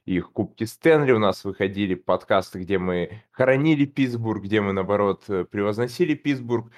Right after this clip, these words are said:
И, казалось бы, вот каждый сезон, каждый сезон буквально мы говорим то, что вот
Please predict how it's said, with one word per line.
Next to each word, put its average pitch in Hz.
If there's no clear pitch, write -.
И, 117
казалось 147
бы, 123
вот 120
каждый 170
сезон, 110
каждый 113
сезон 98
буквально 92
мы 85
говорим 95
то, 87
что 87
вот 85